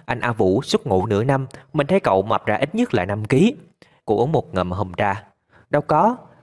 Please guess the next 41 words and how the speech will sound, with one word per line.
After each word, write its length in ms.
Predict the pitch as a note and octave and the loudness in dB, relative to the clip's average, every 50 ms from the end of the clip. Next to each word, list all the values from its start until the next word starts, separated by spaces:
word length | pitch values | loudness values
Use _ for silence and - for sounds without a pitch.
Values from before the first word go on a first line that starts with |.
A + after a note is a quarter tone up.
| _ - | _ -2
Cô 120 | - A2 | -2 -2
kiên 200 | - - A2+ G2+ G2 | 0 0 -4 -2 0
quyết 200 | C3 E3 F3+ - | 0 0 0 0
phủ 100 | - F#2+ | -4 -4
nhận, 320 | A#2+ C3 A2 F#2+ F2 F2 F2+ - _ - - | -2 0 0 0 -2 -4 -10 -14 _ -20 -8
lại 180 | - F#2+ F2+ F2+ | -6 -4 -4 -2
sờ 220 | - - - G2 | -2 0 0 0
mặt 220 | F2+ F2 E2+ - G2+ | 0 -2 -6 -4 -2
mình. 180 | G#2 G2+ F#2+ F#2 - _ _ _ _ _ - | -2 -2 -2 -6 -12 _ _ _ _ _ -4
"Thực 120 | - C#3 - | -4 -2 0
sự 160 | - A2 G#2+ | 2 2 2
mập 200 | B2 A#2+ - - | 2 0 -2 0
ra 140 | C3+ C3+ C3+ | 0 0 2
sao?" 260 | - D3+ D3+ E3 E3 - - - - _ - - - - - - - _ _ - | 2 2 2 2 0 -4 -18 -20 -20 _ -20 -20 -20 -20 -20 -20 -20 _ _ -2
"Cậu 120 | A#2 A2+ | 0 0
mập 220 | A#2+ A#2+ A2+ - | 2 0 -2 0
ra 180 | - C#3+ C#3+ D3 | -2 0 0 0
mà 100 | C#3+ B2+ | 0 -2
cũng 180 | - - A2+ B2+ | -2 -2 -2 0
không 140 | - C3+ | 0 0
biết 160 | C3+ D#3+ G3+ G3+ | 2 0 0 2
sao, 300 | - D#3+ C#3+ C#3 B2+ - - _ - | 2 2 2 2 0 -4 -12 _ -8
mặc 160 | - C#3 C#3 - | -6 -6 -4 0
quần 200 | - C3 B2 A#2 | 0 0 0 0
cũng 140 | B2+ C3 - | -2 -2 0
phải 120 | C3 A2 | 0 0
biết 220 | B2+ E3 F#3+ - | 2 2 0 2
chứ." 180 | - G3 A3+ B3+ A#3 - - - _ _ _ _ _ - | 2 2 2 2 2 -2 -20 -20 _ _ _ _ _ -4
Quân 160 | C3+ B2 A2+ | -4 -2 0
Huệ 240 | A2 G#2 F2+ E2 E2 | -2 -2 -2 -2 -2
không 200 | - G#2+ A#2 A#2 | -2 -4 -4 -2
chịu 200 | - G2 F2+ F2+ | 0 0 0 0
nổi, 300 | F2 E2 E2 F2+ A2 C3 - - | 0 -2 -2 -2 -2 -6 -6 -4
liếc 140 | C3+ D3+ - | -4 -4 -2
cô 120 | - A2+ G#2 | 0 -2 -2
một 220 | G2 F#2+ - - | -2 -4 -6 -4
cái. 280 | - - C#3 D#3 G#3+ B3+ - - _ _ _ - - - - - - - | -2 0 2 2 0 0 -6 -18 _ _ _ -20 -20 -20 -20 -20 -20 -10
Vịnh 200 | A#2 G#2 F#2 F2+ | -4 -4 -4 -2
Hân 260 | G2 G#2+ G#2+ G#2+ G#2+ G#2+ | -2 -2 -2 -2 -4 -6
suy 180 | - - B2+ | -2 -2 -2
nghĩ, 360 | A#2 G#2+ G2 E2+ F2+ C3 F#3 | 0 0 -2 -2 -2 -4 -6